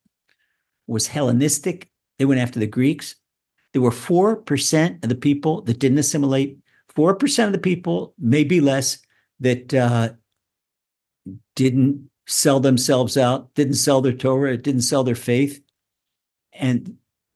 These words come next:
not only the Greeks are against them, their own brothers are against them. Hey, you're less than four percent of the population. And everybody is eating like a Greek. Okay, the Greek eats pork chops, they're eating pork chops. And a Greek works out in the gym just with a,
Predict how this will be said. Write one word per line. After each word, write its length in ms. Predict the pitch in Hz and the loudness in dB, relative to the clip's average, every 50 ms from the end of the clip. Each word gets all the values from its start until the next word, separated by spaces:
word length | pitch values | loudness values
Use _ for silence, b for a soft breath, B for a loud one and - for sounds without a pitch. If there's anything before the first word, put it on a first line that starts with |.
| - | -4
not 120 | 127 147 170 | -2 0 2
only 180 | 208 220 170 | 2 2 2
the 0 | - - 143 | 2 2 2
Greeks 240 | 160 190 190 - 247 | 0 0 0 -2 -4
are 40 | |
against 280 | 202 175 143 117 - - | 0 2 2 2 0 -2
them, 240 | 117 104 104 104 - - | -2 -4 -4 -4 -6 -2
their 120 | 131 143 | 0 2
own 140 | 165 185 165 | 2 2 2
brothers 400 | - 120 135 160 - 349 311 - | 2 2 0 2 2 0 -2 -2
are 40 | 180 | -2
against 340 | 127 - 113 101 95 - - | -2 -2 -4 -4 -4 -8 -10
them. 140 | 101 - - _ _ _ _ - | -12 -14 -14 _ _ _ _ -2
Hey, 260 | 120 139 156 135 - B B B B | 0 0 2 0 -2 B B B B
you're 120 | 151 165 | 0 2
less 180 | 170 185 175 180 | 2 2 2 2
than 80 | 196 - | 0 0
four 200 | - 190 185 170 | 0 0 0 0
percent 260 | 175 - - 196 190 | -2 -4 -4 -2 -2
of 60 | - | -2
the 100 | - 175 | 0 -2
population. 640 | 196 - 190 180 196 220 262 - - - 85 90 - _ _ _ _ _ _ _ _ _ _ _ - | -2 -2 -2 0 0 0 0 0 -2 -4 -6 -6 -12 _ _ _ _ _ _ _ _ _ _ _ -6
And 280 | 151 143 131 123 131 123 - | -2 0 0 0 0 -2 -2
everybody 680 | 147 156 147 156 165 147 135 175 160 160 160 151 147 139 | -2 0 0 0 0 0 0 0 0 2 2 2 2 2
is 340 | 131 120 117 - - _ _ _ - | 0 0 -4 -6 -10 _ _ _ -4
eating 280 | - 143 143 147 139 | -2 0 0 0 0
like 180 | 139 131 127 123 | -2 -4 -4 -4
a 60 | 110 | -6
Greek. 500 | 90 - - 127 120 127 156 160 - - _ - 170 143 117 | -8 -8 -6 -2 0 0 0 -2 -6 -20 _ -12 -6 -4 -4
Okay, 400 | 110 - - 98 120 143 156 - | -4 -2 -4 -2 -2 -2 -2 -2
the 160 | - 107 104 | -4 -6 -4
Greek 340 | 101 135 139 147 143 - 147 | -2 0 0 0 0 0 0
eats 180 | 147 143 - | 0 0 0
pork 300 | - - - 147 143 143 | -6 -2 0 0 0 0
chops, 380 | - - 151 165 226 - - - | 0 0 2 2 0 0 0 0
they're 160 | 170 196 196 | 2 2 4
eating 180 | 156 135 123 120 | 4 2 0 0
pork 240 | - 127 120 117 | 0 0 0 0
chops. 460 | 117 - - 131 160 202 - - - - b b b b b b b b b | 0 0 2 2 2 2 -2 -6 -16 -16 b b b b b b b b b
And 140 | 143 139 127 | 2 4 4
a 60 | 120 | 2
Greek 320 | - - 160 165 160 156 | 2 2 0 0 2 2
works 260 | 147 151 143 - - | 2 0 2 2 2
out 200 | 165 156 151 - | 2 2 2 2
in 60 | - 123 | 0 -2
the 60 | 123 | -2
gym 440 | 117 - 135 151 156 160 151 135 117 | 0 0 2 2 4 4 2 2 0
just 240 | - 151 135 - | 0 -4 -6 -4
with 160 | 151 131 - - | -6 -6 -2 0
a, 260 | 120 120 117 113 | 2 2 2 0